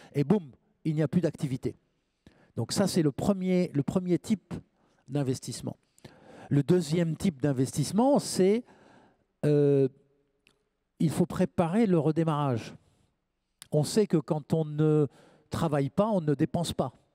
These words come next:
C'est vrai de la, du plus grand groupe jusqu'à la plus petite P M E. Euh,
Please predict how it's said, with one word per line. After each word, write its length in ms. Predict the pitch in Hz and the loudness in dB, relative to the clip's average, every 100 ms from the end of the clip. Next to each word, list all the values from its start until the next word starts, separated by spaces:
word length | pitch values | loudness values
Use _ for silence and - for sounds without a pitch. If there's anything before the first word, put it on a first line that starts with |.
| - | -14
C'est 220 | - 147 | -2 0
vrai 340 | 131 143 165 | 0 0 0
de 100 | 135 | 0
la, 260 | 131 123 123 | 0 0 -2
du 120 | 117 | -6
plus 180 | - 185 | -4 0
grand 220 | 175 170 | 0 0
groupe 380 | 160 170 233 - | 0 0 -2 -4
jusqu'à 380 | 131 165 - 160 | -2 -2 0 -2
la 120 | 147 | -2
plus 180 | - 170 | 0 -2
petite 380 | - 165 170 - | 0 -6 -6 -4
P 120 | 151 | -2
M 180 | 131 160 | 0 2
E. 120 | 277 - _ _ - - - - - - | 0 -2 _ _ -20 -20 -20 -20 -14 -2
Euh, 380 | 139 135 131 | 0 2 2